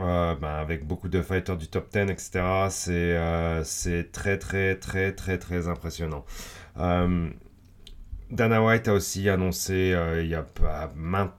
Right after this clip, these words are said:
maintes fois que les événements précédents allaient être maintenus. Euh, il y avait des événements qui étaient censés se passer en avril.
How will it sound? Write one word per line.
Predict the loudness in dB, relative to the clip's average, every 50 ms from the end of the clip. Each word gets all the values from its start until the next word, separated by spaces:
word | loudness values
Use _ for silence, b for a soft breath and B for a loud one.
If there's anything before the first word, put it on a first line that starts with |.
| -20 -8 -4
maintes | 0 2 2 2 2 0
fois | -2 -2 0 2 4 4 2 2
que | 0 -2 -2
les | 0 0 0 0 0 0 0
événements | 0 0 2 0 0 -2
précédents | -2 -4 -6 -4 -4 -2 0 0 0 0 0 0
allaient | 0 0 2 2 0
être | 0 0
maintenus. | -2 0 2 2 0 0 -2 -2 0 2 2 4 4 4
Euh, | 4 4
il | 2
y | 0
avait | 0 -2
des | -4 -4 -2 0
événements | 0 0 0 0 0 -2
qui | -2 -4
étaient | -6 -6 -4
censés | -4 -6 -6 -6 -8
se | -8 -4
passer | -4 -4 -2 -2 -2
en | -2 0 2
avril. | 0 0 0 0 0 2 2 2 2